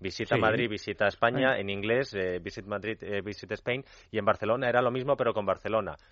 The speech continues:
Speaker 1: No hubo manera de convencer. El mismo día de esas declaraciones, dos años después, es cuando se publica el artículo en El País de Cardenal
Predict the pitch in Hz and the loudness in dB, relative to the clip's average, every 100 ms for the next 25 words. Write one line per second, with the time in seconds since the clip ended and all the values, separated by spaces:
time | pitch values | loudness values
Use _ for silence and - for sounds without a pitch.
0 | _ - 113 120 127 127 123 120 120 117 | _ -14 -2 4 6 6 4 4 4 2
1 | 107 101 - 95 - - 135 131 147 185 | 2 -2 -2 -6 -6 -4 -2 0 2 0
2 | 190 180 175 165 160 143 143 135 131 127 | 2 4 4 6 4 4 2 2 2 4
3 | 117 113 113 104 107 - 113 107 104 - | 4 2 0 -2 -2 -4 -4 -2 -4 -2
4 | 127 139 - - - 98 104 104 - 85 | 0 0 -4 -20 -18 -8 -4 -4 -6 -8
5 | 92 98 98 104 98 95 95 87 - 98 | -6 -6 -2 -2 -2 -4 -6 -6 -8 -6
6 | 101 98 95 - 92 98 98 98 95 92 | -4 -2 -2 -2 -2 -2 -4 -2 -2 0
7 | 95 104 | 0 -2